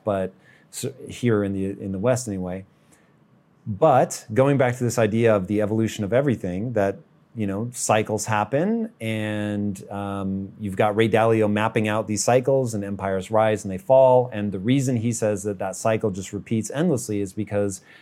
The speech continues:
there are only so many human personality types. Again, why I think about the fifty percent that's hardwired, even though in my own life I'm only thinking about the malleable part, is that if there's only so many personality types, then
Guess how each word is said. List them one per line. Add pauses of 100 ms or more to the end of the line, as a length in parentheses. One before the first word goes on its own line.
there
are
only
so
many
human
personality
types.
Again,
why
I
think
about
the
fifty
percent
that's
hardwired,
even
though
in
my
own
life
I'm
only
thinking
about
the (480)
malleable
part, (580)
is
that
if
there's
only
so
many
personality
types,
then